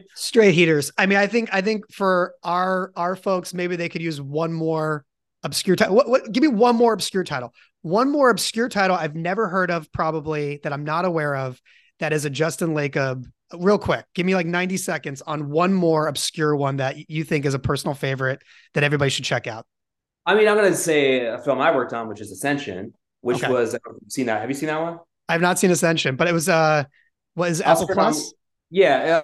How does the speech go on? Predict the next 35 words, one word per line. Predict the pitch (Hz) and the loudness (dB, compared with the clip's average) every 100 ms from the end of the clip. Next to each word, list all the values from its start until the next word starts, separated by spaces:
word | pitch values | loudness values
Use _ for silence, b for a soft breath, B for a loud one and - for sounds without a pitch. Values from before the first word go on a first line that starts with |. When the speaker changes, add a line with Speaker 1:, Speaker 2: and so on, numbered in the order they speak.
| - - | -2 -4
Speaker 2:
uh, | |
Oscar | 175 170 185 - 208 | -2 2 0 2 0
nominated, | 185 185 170 165 165 160 160 | 0 -2 -4 -2 -2 -2 -6
Paramount | 165 165 165 160 - | -6 -4 -2 -4 -2
Plus, | 135 131 127 | -2 -2 -4
M | 127 | -6
T | 139 | -4
V | |
Speaker 1:
Okay. | 127 | -4
Speaker 2:
Docs. | 113 104 101 - - _ _ _ | -2 -4 -6 -10 -20 _ _ _
It's | 139 143 151 | -2 0 0
a | 135 131 | 0 -4
poetic, | - 143 151 170 180 180 - _ | -4 -2 0 0 -2 -6 -12 _
lyrical | 110 113 135 160 170 170 160 135 | -10 0 2 4 2 0 -2 -2
look | 117 120 117 - | -2 -2 -4 -10
at | 110 101 | -12 -12
Chinese | - 123 127 135 135 131 | -12 -8 -6 -4 -6 -8
industrial | 117 113 107 117 113 104 104 101 _ _ _ | -8 -10 -8 -4 -2 -2 -4 -8 _ _ _
world | 104 110 110 127 175 - - _ _ - | -4 0 2 2 0 -4 -18 _ _ -6
of | 120 117 | -6 -2
manufacturing. | 113 113 110 98 98 110 98 95 95 _ _ - | -4 -4 -4 -4 -4 -8 -8 -10 -12 _ _ -10
It's | 123 110 110 - - _ _ | -6 -4 -6 -10 -14 _ _
really | 123 127 160 165 165 | -16 -4 2 4 4
fascinating. | 160 139 135 139 135 135 131 127 131 | 4 0 0 -4 -4 -2 -4 -6 -8
You're | 127 110 | -8 -6
just | 107 | -2
no | 156 | -2
talking | 160 147 135 131 | 0 -2 -4 -6
heads. | 117 113 - 110 | -8 -10 -12 -14
You're | 104 | -12
just | 143 165 - | -8 -8 -4
dropped | 147 143 - | -2 -2 -4
in | 127 120 | -6 -4
on, | 113 110 | -6 -4
like, | 104 95 | -4 -6